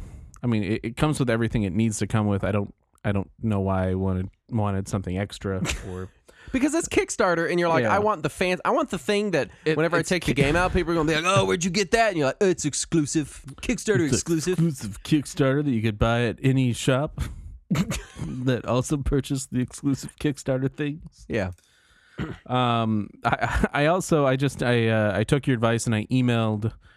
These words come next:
Speaker 1: um, the
Speaker 2: Ultra Quest.
Speaker 1: UltraQuest, uh, company
Speaker 2: Yeah.
Speaker 1: guys, uh, because I tried to add the neoprene mats to my pledge, and it allowed me to do it, and then denied me being able to pay it,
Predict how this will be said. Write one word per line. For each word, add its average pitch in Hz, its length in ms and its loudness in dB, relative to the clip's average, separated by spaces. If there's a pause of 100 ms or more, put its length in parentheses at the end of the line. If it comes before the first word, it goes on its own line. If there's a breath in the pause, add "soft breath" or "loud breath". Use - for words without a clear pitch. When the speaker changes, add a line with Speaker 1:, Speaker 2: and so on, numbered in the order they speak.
(340 soft breath)
Speaker 1:
um, 98 540 0 (260)
the 113 140 -2
Speaker 2:
Ultra 117 300 2
Quest. 95 440 -2
Speaker 1:
UltraQuest, - 220 -14
uh, 98 160 -2
company 98 400 -2
Speaker 2:
Yeah. 92 160 -2
Speaker 1:
guys, 92 220 -4 (640 loud breath)
uh, 98 280 0
because 113 360 -2
I 104 100 0
tried 123 360 0
to 117 220 2
add 120 220 0
the 123 80 2
neoprene 117 520 0
mats 107 520 -2 (240)
to 123 180 0
my 98 540 0 (140)
pledge, 113 580 0 (220 loud breath)
and 120 100 2
it 110 120 2
allowed 123 420 2
me 139 180 2
to 104 80 -2
do 160 300 2
it, 104 260 0 (460 soft breath)
and 113 180 2
then 110 140 2
denied 117 500 0
me 131 140 2
being 120 280 0
able 113 200 0
to 95 100 0
pay 147 280 2
it, 113 140 0